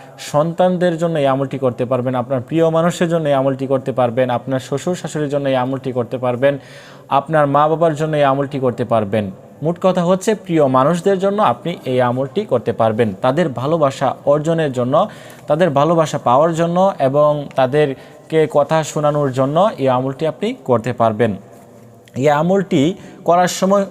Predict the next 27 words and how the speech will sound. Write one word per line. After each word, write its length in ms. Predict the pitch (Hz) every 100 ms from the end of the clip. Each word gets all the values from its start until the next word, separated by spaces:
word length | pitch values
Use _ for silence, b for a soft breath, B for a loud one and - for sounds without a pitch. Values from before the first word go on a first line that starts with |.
| -
অবশ্যই 540 | 156 202 208 - 160 -
আপনাকে 500 | 110 127 127 165 180
ওই 200 | 123 120
ব্যক্তির 400 | 117 120 - 160
নামটি 420 | 160 123 117 120 165
মনে 240 | 120 123
রাখতে 300 | 117 113 127
হবে। 280 | 127 160 202
নামটি 320 | 131 123 117
মনে 220 | 117 123 135
রেখে 340 | 139 - 214 B B B B -
আমলটি 360 | 127 147 165
করবেন, 360 | 160 156 160 196
ইনশাল্লাহ 580 | 208 240 214 175 147 117 -
ওই 180 | 151
ব্যক্তি 580 | 123 123 123 - 202 247 -
আপনার 420 | 113 - 139 135
জন্য 300 | 131 151 165 139
পাগল 300 | 117 123 127
হয়ে 200 | 139 147
যাবে, 200 | 160 185
আপনাকে 560 | 110 - 120 110 196 220 B B -
সে 180 | -
পাগলের 460 | 175 - 127 156 156
মতো 340 | 160 165 220 226 - 107
ভালোবাসবে 840 | 104 120 131 117 113 107 110 113 98 -
ইনশাল্লাহ। 720 | 151 147 - 120 110 107 110